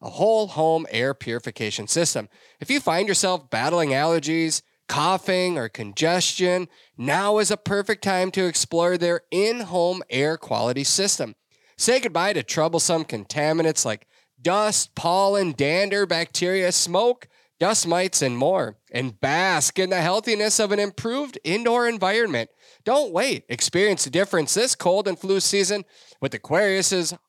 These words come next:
exclusive offer for four hundred dollars off a whole home air purification system.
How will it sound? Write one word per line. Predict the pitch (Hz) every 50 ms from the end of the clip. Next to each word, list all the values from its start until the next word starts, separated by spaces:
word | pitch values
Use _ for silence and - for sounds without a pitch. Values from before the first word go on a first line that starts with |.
| _ _ -
exclusive | - 123 - - - - - 233 269 294 320 311 269 - 277 262 233 208 -
offer | - 175 180 185 185 - - 131 110 113 _ _ _ _ -
for | 123 117
four | - - 147 151 175 196 190 160
hundred | 143 185 185 180 180
dollars | 170 165 165 175 175 170 160
off | 165 160 160 151 -
a | 120 117
whole | 113 - 175 196 220 240 240 214
home | 190 208 202 208 208 202 _ _ _ _ _ -
air | 117 143 165 170 170
purification | - - - 135 147 151 - 160 135 - 131 120 117 - 139 127
system. | 120 - 175 180 170 - - 127 107